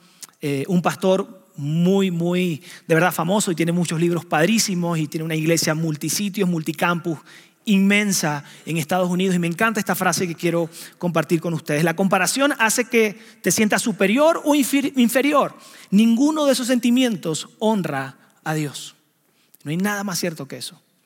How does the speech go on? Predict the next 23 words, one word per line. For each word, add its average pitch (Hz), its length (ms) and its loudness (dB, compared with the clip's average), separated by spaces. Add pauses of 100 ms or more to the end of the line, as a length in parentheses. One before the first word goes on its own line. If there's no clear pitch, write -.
(420)
No 147 120 -4
compitas 190 480 0
por 214 200 0
querer 190 260 4
ser 220 380 2 (240)
el 208 140 0
mejor 220 460 0
y, 156 340 -8 (580)
y 165 100 -12
sentirte 170 460 0
bien 226 520 0
estando 160 640 -4
como 143 220 -12
mejor 175 380 -2
a 180 60 0
los 175 140 -4
demás, 185 440 -4 (480)
ni 135 100 -8
tampoco 170 540 -6 (240)
te 160 120 -10
lleves 151 320 -4
a 135 80 -8
sentirte 131 600 -10